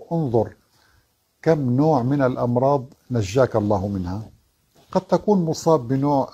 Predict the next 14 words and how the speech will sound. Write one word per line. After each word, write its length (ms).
أو 140
نوعين 340
أو 120
ثلاثة 560
أنواع، 220
ولكن 480
كم 280
ألف 320
نوع 240
من 180
الأمراض 520
نجاك 440
الله 300
منها. 320